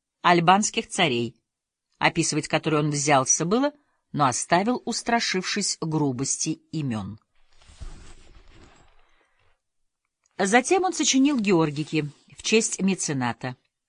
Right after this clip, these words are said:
за то, что тот, еще мало его зная, помог ему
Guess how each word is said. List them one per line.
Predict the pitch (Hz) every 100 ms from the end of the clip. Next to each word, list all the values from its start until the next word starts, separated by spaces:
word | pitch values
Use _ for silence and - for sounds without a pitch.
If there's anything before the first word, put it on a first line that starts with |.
| _ -
за | 180 220
то, | 247
что | - 247
тот, | 320 359
еще | 208 185 208
мало | 202 202 160 143
его | 135 147
зная, | 156 254 320
помог | - 180 254 339 -
ему | 170 139